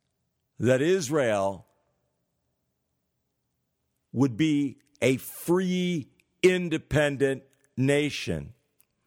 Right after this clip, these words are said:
all Islamist, Islamic states joined together to overthrow and annihilate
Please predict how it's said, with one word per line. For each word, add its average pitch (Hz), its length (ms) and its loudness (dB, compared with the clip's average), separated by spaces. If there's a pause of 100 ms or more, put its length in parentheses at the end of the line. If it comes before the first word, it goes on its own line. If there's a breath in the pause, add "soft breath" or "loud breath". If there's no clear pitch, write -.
(680)
all 120 1080 -2 (1700)
Islamist, 135 1080 -2 (100)
Islamic 120 1000 -4 (840)
states - 880 -2 (1300)
joined 143 920 -2 (100)
together 110 680 0 (1120)
to 147 180 -4
overthrow 131 760 2
and 110 80 -2
annihilate 110 1160 -4